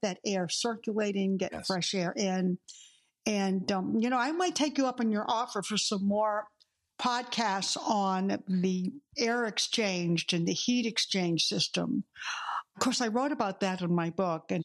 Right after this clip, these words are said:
Speaker 1: it's easier to explain when you have infographics, but when you're talking about E R V and H R V, you know, it's hard to describe. But Jason, you're so much fun to
Speaker 2: Thank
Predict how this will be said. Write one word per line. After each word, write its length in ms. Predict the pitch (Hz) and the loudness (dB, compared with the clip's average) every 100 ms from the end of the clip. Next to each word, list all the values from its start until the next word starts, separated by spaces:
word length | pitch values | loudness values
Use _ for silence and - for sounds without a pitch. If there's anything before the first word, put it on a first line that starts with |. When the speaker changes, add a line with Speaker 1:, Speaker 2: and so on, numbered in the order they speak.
| - - | -4 -6
Speaker 1:
it's 200 | - - | -4 0
easier 320 | 254 269 285 | 0 2 2
to 120 | 254 | 2
explain 520 | 220 - - 190 190 190 | 0 -2 -2 0 0 2
when 120 | 185 | 2
you 80 | 170 | 2
have 180 | 180 170 | 2 0
infographics, 1000 | 180 175 175 175 165 170 214 214 - - | 0 0 0 0 -2 -2 -2 -2 -4 -4
but 140 | - | -2
when 120 | 180 | 0
you're 120 | 175 165 - | 0 -2 -2
talking 380 | 196 196 214 214 | -2 -2 -2 -2
about 320 | 202 208 202 214 | 0 -2 -2 0
E 160 | 202 | 0
R 240 | 196 185 180 | 2 0 -2
V 240 | 202 190 | 0 0
and 100 | 185 | 0
H 240 | 180 180 - | -2 -2 -2
R 160 | 180 175 | -4 -2
V, 240 | 185 175 - - - - _ - | -2 -2 -6 -20 -20 -20 _ -2
you 80 | |
know, 160 | 208 196 | 0 0
it's 100 | - | -2
hard 320 | - 214 214 | 0 0 0
to 60 | 202 | -2
describe. 680 | 190 - 214 196 185 170 | -2 0 0 0 0 0
But 180 | 165 165 - _ _ - | -2 -4 -8 _ _ -2
Jason, 340 | 226 226 214 | 0 0 0
you're 140 | 214 240 | 0 0
so 200 | - 294 | 0 0
much 260 | 254 240 - | 0 -2 -2
fun 420 | 240 214 180 175 _ _ _ _ _ - - | 0 0 -2 -6 _ _ _ _ _ -20 -6
to 120 | - | -4
Speaker 2:
Thank 80 | 214 | 0